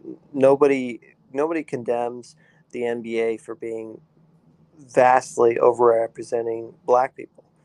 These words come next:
Nobody, and, and, and if anybody started bringing that up, they would, it would be totally politically incorrect. But it's fine to say that, like, the N H L, you know, hockey, that they need more diversity, because diversity means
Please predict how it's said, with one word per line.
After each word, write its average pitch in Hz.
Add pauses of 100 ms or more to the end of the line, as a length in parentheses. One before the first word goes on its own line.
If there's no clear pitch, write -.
(300)
Nobody, 127 (100)
and, 127
and, 131
and 135
if 160
anybody 135
started 120
bringing 120
that 120
up, 170 (500)
they 127
would, 123 (180)
it 143
would 127
be 123 (280)
totally 160
politically 135
incorrect. 143 (440)
But 123
it's 127
fine 160
to 131
say 127
that, 120 (180)
like, 120 (100)
the 123
N 131
H 135
L, 135
you 117
know, 113
hockey, 127
that 120
they 123
need 123
more 117
diversity, 131 (280)
because 135
diversity 143
means 123